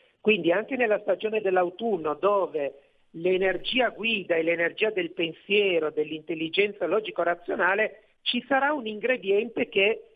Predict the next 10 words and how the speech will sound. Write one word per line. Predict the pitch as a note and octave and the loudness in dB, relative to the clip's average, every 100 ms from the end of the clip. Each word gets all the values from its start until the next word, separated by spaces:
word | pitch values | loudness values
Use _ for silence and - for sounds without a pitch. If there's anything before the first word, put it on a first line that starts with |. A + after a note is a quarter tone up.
| _ | _
ci | - - - | -4 -4 0
chiede | A3+ A3+ A3+ | 0 2 2
l'opposto. | F3+ - - C4 F3+ - - D#3 - | 0 0 0 2 0 -6 -4 -2 2
Ovviamente | G#3+ A3 D#4+ G3 G#3 - | 0 2 -2 -2 -4 -2
quello | G#3+ | 2
lì | G#3 G#3 | 2 2
è | F3 | 0
il | |
mese | D#3+ F#3+ F3+ - | 0 0 0 0
Scorpione, | - D#3+ - D#3+ C#3+ C#3 D#3 G#3 | -2 -2 2 2 4 2 0 -2